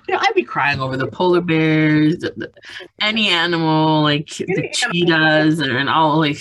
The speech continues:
Speaker 1: the lions and
Speaker 2: But, honey, you, it takes more than a few million people not using paper plates. It just, it
Speaker 1: And I was
Speaker 2: just
Speaker 1: like, and, and it's definitely these, these, you know, companies, corporations, and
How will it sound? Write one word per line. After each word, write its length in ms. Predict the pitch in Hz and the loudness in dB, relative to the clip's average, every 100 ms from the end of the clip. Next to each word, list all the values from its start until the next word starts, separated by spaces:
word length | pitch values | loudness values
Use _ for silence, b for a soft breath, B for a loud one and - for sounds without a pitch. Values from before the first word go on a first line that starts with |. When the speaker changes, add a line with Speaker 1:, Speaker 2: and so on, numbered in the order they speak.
| - | -6
Speaker 1:
the 100 | 160 | -2
lions 840 | 147 147 156 160 160 160 156 160 160 | 0 0 0 0 0 0 0 -2 -4
and 340 | 131 131 151 - _ B B B 269 | -6 -8 -12 -18 _ B B B -6
Speaker 2:
But, 180 | 285 | -6
honey, 300 | 277 349 330 | -4 -4 -4
you, 200 | 294 349 - - | -2 -4 -4 -12
it 180 | 349 359 | -10 -8
takes 340 | 311 226 - | -6 -6 -8
more 580 | 185 196 214 254 277 294 _ _ | -16 -8 -6 -4 -8 -12 _ _
than 220 | 185 208 | -10 -8
a 60 | 190 | -8
few 240 | - 269 | -8 -8
million 440 | 254 254 285 285 302 | -6 -6 -6 -8 -6
people 580 | 311 254 - 180 175 _ _ _ _ - | -6 -6 -10 -16 -18 _ _ _ _ -10
not 340 | 202 214 220 | -4 -4 -4
using 300 | 220 226 226 | -8 -8 -8
paper 300 | 214 196 196 | -6 -8 -8
plates. 840 | 190 - - _ _ - - - - _ - | -18 -20 -20 _ _ -20 -20 -20 -20 _ -14
It 200 | 196 180 | -12 -12
just, 200 | 180 175 | -18 -8
it 60 | |
Speaker 1:
And 40 | 160 | -4
I 80 | 165 | -2
was 60 | |
Speaker 2:
just 220 | 170 151 - | 0 0 -2
Speaker 1:
like, 80 | - | -6
and, 220 | 160 - | -6 -2
and 160 | 165 165 | -2 -2
it's 180 | 165 | -4
definitely 640 | - 175 - 185 185 185 175 | -2 -4 -2 -4 -2 0 0
these, 340 | 156 160 175 | 0 0 -2
these, 400 | 170 156 165 - | -2 -2 -4 -4
you 140 | 165 160 | -4 -2
know, 380 | 139 135 147 _ _ _ | -2 -4 -10 _ _ _
companies, 500 | - 180 196 196 196 | -8 -6 -2 -2 -4
corporations, 1120 | - 151 139 139 170 - 185 180 175 175 175 | -4 -4 0 2 0 0 -2 0 0 0 0
and 400 | 156 139 139 147 | -2 -4 -6 -8